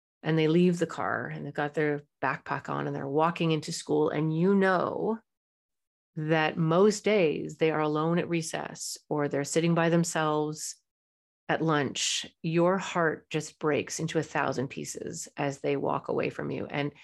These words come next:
from so many parents who I, I work with that have this issue with their children, it's heartbreaking for them, uh, to watch that moment and to know that their child somehow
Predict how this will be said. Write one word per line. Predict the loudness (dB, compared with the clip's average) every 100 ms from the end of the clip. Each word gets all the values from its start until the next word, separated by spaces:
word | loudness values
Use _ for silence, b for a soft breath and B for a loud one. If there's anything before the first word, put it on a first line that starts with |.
| B B -2
from | 2 2
so | 2 6 8 8
many | 6 4
parents | 2 0 0 0 -2 -4 -12 -16 _ _ _ _ _
who | 2 4 4 0 -6
I, | -4 0
I | 0
work | 2 2 2
with | 2
that | 2
have | -2 -2 -2 -2
this | -4 -2
issue | -6 -4 -4
with | -4 -2
their | -4
children, | -2 0 2 2 2
it's | 2 0 -2 _ _ -6
heartbreaking | 0 0 -2 -6 -6 -8 -12 -8
for | -6
them, | -4 -2 -2 -6 b b b _ _ _
uh, | -4 -2 -2
to | -2
watch | 0 2 0 -2
that | -6 -2
moment | 0 0 0
and | -2
to | 0
know | 2 4 4
that | 2
their | 0 -2
child | 0 -2 0 0
somehow | -4 -2 0 2 0 -4